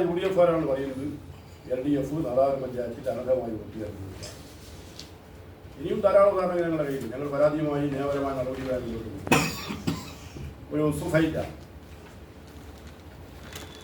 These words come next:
പതിനേഴാം വാർഡിൽ അവർക്ക് വോട്ടുണ്ട്, നൂറ്റി പതിനേഴാം നമ്പറിൽ അവർ അപേക്ഷ കൊടുക്കുക. അഞ്ചാം വാർഡിൽ ഈ സുഫൈജ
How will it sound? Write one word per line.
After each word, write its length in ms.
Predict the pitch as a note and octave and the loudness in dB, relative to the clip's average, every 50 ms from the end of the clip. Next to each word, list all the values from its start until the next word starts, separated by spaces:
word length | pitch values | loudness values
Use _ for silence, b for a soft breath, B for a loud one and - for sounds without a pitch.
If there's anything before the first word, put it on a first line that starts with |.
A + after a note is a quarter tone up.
| - - - - - - - | -18 -18 -18 -18 -16 -8 -2
പതിനേഴാം 420 | C3 D3 D#3 D#3+ D#3+ D#3+ D#3+ D#3 D3+ | 0 2 4 6 8 8 8 8 8
വാർഡിൽ 240 | C#3+ C#3+ C#3 - C#3+ - - - - - - - - - | 4 2 2 0 -2 -8 -10 -12 -14 -16 -18 -16 -8 -6
അവർക്ക് 220 | C#3 C3+ - B2 B2 | -4 -4 -4 -4 -6
വോട്ടുണ്ട്, 320 | B2 A#2 - G2+ G2 - - - - - - - - - - - - - - | -8 -8 -10 -10 -12 -12 -14 -14 -16 -16 -16 -16 -16 -16 -16 -16 -14 -10 -8
നൂറ്റി 200 | C#3 C#3 D3 D#3+ - | -6 -4 -2 0 0
പതിനേഴാം 320 | D3 C#3+ C#3+ C#3+ C#3+ C#3+ C#3 B2+ | 2 2 4 4 6 4 4 2
നമ്പറിൽ 320 | B2+ B2 C3+ C3+ D#3 D#3+ - - - - - - - - - | 0 0 0 0 -2 -2 -4 -6 -10 -12 -14 -16 -16 -4 0
അവർ 120 | C3 C3 - - - - - - | 2 2 2 2 0 -6 -6 -4
അപേക്ഷ 220 | - C3 - - - - | -2 2 4 4 4 4
കൊടുക്കുക. 340 | - C#4 - - - B2 A#2+ - - - - - - - - - - - - - - - - - - - - - - - | 4 4 2 2 2 0 -2 -4 -8 -10 -14 -14 -14 -16 -16 -16 -16 -16 -16 -16 -16 -16 -16 -16 -18 -18 -16 -12 -6 -4
അഞ്ചാം 280 | C#3+ D3 D3 E3+ D#3+ D#3 D3+ | -2 4 6 6 8 8 6
വാർഡിൽ 240 | D3 D3 D3 C#3+ C#3 C#3 | 4 2 2 0 -2 -4
ഈ 20 | C#3 C#3 | -4 -6
സുഫൈജ 320 | C3 B2+ C3 C3 C3 C3 | -6 -4 -4 -4 -2 -2